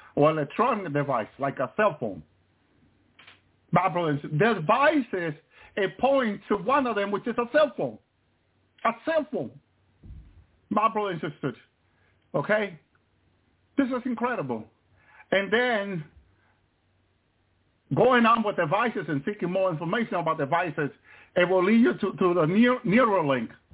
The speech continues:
or Neuralink, okay? Which is a, it's a brain implant device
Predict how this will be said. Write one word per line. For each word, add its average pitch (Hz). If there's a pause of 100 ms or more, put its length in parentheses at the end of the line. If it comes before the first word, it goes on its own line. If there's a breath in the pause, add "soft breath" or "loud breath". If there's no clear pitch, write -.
(360)
or 151
Neuralink, 151 (1120)
okay? 208 (160)
Which 160
is 202
a, 160 (120)
it's 160
a 180
brain 220
implant 196
device 165